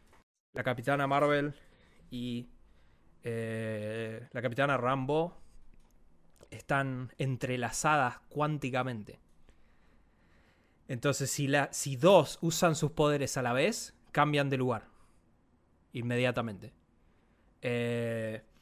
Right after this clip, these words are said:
entonces tienen que aprender a lidiar con eso. Y hasta que aprenden a lidiar con eso está...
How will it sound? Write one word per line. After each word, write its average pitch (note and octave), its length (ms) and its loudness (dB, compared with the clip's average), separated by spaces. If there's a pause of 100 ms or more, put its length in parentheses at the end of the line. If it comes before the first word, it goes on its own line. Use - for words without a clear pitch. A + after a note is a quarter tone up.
(1000)
entonces B2+ 520 2
tienen C3 240 -2
que B2 60 -2
aprender B2 340 -2
a A#2+ 80 0
lidiar A#2 260 -2
con G#2+ 140 -8
eso. G#2+ 240 -10
Y B2 100 -2
hasta G3+ 280 6
que G3 80 4
aprenden B3 400 4
a F#3 40 2
lidiar E3+ 280 2
con E3 120 0
eso G3+ 200 -2
está... C3 680 2